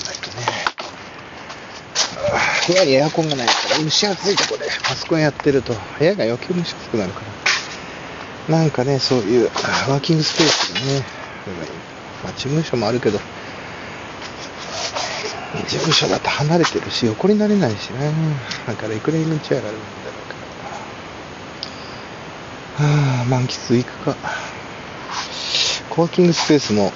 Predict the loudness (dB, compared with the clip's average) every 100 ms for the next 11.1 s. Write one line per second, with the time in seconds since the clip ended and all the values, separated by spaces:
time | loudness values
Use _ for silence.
0 | -4 -12 -14 -4 2 2 4 4 2 0
1 | 2 2 2 -2 -4 -10 -12 -10 -10 -6
2 | -6 -6 -6 -6 -6 -2 -2 -2 -8 -4
3 | 0 2 2 2 2 2 2 0 -2 -4
4 | -4 -4 -6 -8 -8 -8 -10 -10 -12 -10
5 | -6 -6 -2 2 2 2 -6 -4 -2 -2
6 | -2 -2 2 2 4 2 2 6 6 6
7 | 2 -2 -2 0 0 0 -2 -4 -4 -8
8 | -8 -8 -8 -6 -6 -6 -10 -10 -10 -12
9 | -12 -10 -8 -8 -8 -10 -10 -4 0 2
10 | 2 -2 -4 2 2 2 4 6 8 6
11 | 6